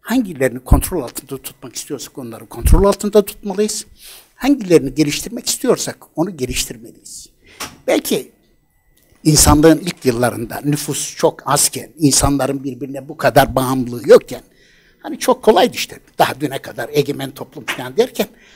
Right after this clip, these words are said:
anlayış buydu. Yani birisi güçlü, öbürünü pazar kabul ediyor. O da onu işte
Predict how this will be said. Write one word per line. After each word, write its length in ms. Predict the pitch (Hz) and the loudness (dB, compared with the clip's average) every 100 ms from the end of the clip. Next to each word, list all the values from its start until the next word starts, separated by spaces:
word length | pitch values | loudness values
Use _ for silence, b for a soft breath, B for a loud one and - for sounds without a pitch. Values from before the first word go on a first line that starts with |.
| b - | b -6
anlayış 400 | 147 156 156 - | 0 0 0 -6
buydu. 220 | 285 - - _ | -8 -8 -20 _
Yani 340 | 170 143 139 - b b b b 190 | -8 -6 -6 -8 b b b b 0
birisi 320 | 160 - 147 | 0 0 -6
güçlü, 500 | 165 - - - - _ _ _ _ _ _ _ | -12 -12 -12 -12 -14 _ _ _ _ _ _ _
öbürünü 360 | 190 180 170 - | -8 -6 -8 -6
pazar 380 | 156 143 165 143 | -4 2 2 0
kabul 220 | 117 113 | -14 -14
ediyor. 340 | - 160 220 302 _ _ _ | -8 -2 -2 -2 _ _ _
O 140 | - 185 | -2 -2
da 40 | |
onu 300 | 208 170 294 - _ _ _ _ _ _ _ _ _ _ | -4 -4 -8 -8 _ _ _ _ _ _ _ _ _ _
işte 380 | - - 190 180 | -6 -4 -4 -8